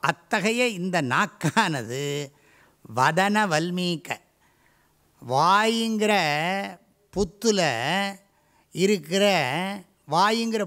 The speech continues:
புத்தான், வாயு புத்துங்கிறார், மண்ணு புத்து, அதுல வசிக்கிற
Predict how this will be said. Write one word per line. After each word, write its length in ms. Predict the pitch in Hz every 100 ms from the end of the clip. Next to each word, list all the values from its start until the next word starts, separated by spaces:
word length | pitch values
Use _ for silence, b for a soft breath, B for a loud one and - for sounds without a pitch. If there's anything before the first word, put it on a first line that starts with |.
| 160
புத்தான், 360 | - 202 156 131
வாயு 260 | 160 220 208 -
புத்துங்கிறார், 600 | 190 - 233 196 135 - _ _ _ _ _ _ 160
மண்ணு 260 | 180 208 156
புத்து, 280 | 165 - 208 - - b b b b b b b -
அதுல 380 | - 202 220 202 190
வசிக்கிற 440 | - 233 190